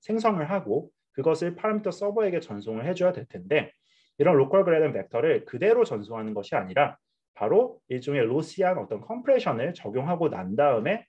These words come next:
전송을 해보자라는 것이 바로 이런 그레디언트 컴프레션의 키 아이디어가 되겠습니다. 그럼 이런 로시한 컴프레션이라는 거에는 굉장히 다양한 테크닉들이 고려될 수 있는데요.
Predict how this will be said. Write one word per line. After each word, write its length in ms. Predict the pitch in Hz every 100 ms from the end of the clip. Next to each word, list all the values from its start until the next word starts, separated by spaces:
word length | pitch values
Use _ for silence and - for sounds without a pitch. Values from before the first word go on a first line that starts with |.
| _
전송을 480 | - 104 123 123 147
해보자라는 580 | 208 226 185 156 107 90
것이 400 | 87 - 143 - _ _
바로 260 | 98 110 139
이런 220 | 101 98
그레디언트 340 | 110 120 117
컴프레션의 760 | 160 151 165 131 104 143 190 - _
키 220 | - 240
아이디어가 500 | - 101 101 92 104
되겠습니다. 600 | 135 90 - - - - _ _ _ _ _ _ _ _ _ -
그럼 180 | 190
이런 220 | 156 202 127
로시한 480 | 175 - 233 220
컴프레션이라는 760 | 220 254 269 262 233 180 147 120
거에는 440 | 104 95 117 165
굉장히 340 | 135 107 107 104
다양한 500 | - 98 135 185 196
테크닉들이 720 | 240 240 220 208 104 123 -
고려될 320 | - 107 92
수 140 | -
있는데요. 520 | 107 90 98 131 143